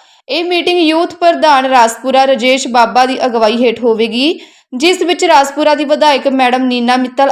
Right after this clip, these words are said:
ਅਤੇ ਜ਼ਿਲ੍ਹਾ ਯੂਥ ਬੈਂਕ ਦੇ ਪ੍ਰਧਾਨ ਨਿਸ਼ਾਂਤ ਸਿੰਘ ਸੰਧੂ ਨੇ ਵਿਸ਼ੇਸ਼ ਮਹਿਮਾਨਾਂ ਵਜੋਂ ਸ਼ਿਰਕਤ ਕੀਤੀ।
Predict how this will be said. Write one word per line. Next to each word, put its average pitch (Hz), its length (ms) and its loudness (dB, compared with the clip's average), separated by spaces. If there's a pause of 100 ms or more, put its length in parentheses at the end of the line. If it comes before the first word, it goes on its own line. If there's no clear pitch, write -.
ਅਤੇ 269 380 -2 (160)
ਜ਼ਿਲ੍ਹਾ 285 300 0
ਯੂਥ 311 340 -4
ਬੈਂਕ 262 320 -2
ਦੇ 277 120 0
ਪ੍ਰਧਾਨ 269 440 0
ਨਿਸ਼ਾਂਤ 277 480 0
ਸਿੰਘ 277 240 -6
ਸੰਧੂ 262 420 -2
ਨੇ 269 300 0
ਵਿਸ਼ੇਸ਼ 277 400 -2
ਮਹਿਮਾਨਾਂ 240 560 0
ਵਜੋਂ 220 220 -2
ਸ਼ਿਰਕਤ 226 420 -6
ਕੀਤੀ। 277 580 -6